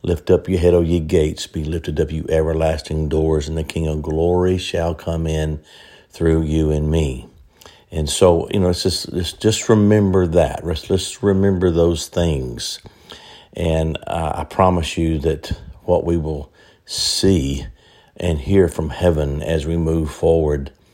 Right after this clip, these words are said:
I promise you, will blow our minds,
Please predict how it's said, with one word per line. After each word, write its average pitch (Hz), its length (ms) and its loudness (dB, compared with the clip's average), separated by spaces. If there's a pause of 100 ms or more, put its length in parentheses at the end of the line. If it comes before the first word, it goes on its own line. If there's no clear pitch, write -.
(600)
I 82 200 -2
promise 85 840 0
you, 64 300 -6 (480)
will 80 400 -2
blow 82 560 4
our 76 240 -2
minds, 71 640 -4